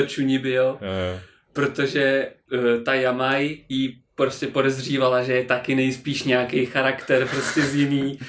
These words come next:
Speaker 2: <laughs>
Speaker 1: dimenze a teďka tady infiltruje ten svět
Speaker 2: No.
Speaker 1: a ona jenom má takovou hodně special zálibu, kterou jí dost rozhodila. <laughs>
Speaker 2: Ona prostě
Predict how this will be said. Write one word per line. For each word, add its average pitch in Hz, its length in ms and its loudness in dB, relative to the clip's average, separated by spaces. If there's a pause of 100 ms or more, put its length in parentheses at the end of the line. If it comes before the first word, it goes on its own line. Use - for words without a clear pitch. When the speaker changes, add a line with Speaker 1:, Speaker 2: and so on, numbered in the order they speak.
(100)
Speaker 2:
<laughs> - 260 -12
Speaker 1:
dimenze 147 840 0
a 127 200 2
teďka 135 320 0
tady 131 200 0
infiltruje 143 720 2
ten 143 200 0
svět 135 540 0
Speaker 2:
No. 107 120 -2
Speaker 1:
a 104 40 4
ona 131 260 2
jenom 139 260 2
má 139 160 0
takovou 135 540 2
hodně 143 360 2
special 156 420 0
zálibu, 139 460 2
kterou 151 360 0
jí 160 140 -2
dost 170 300 0
rozhodila. 208 1120 0
<laughs> - 60 -20 (920)
Speaker 2:
Ona 127 220 2
prostě 131 480 0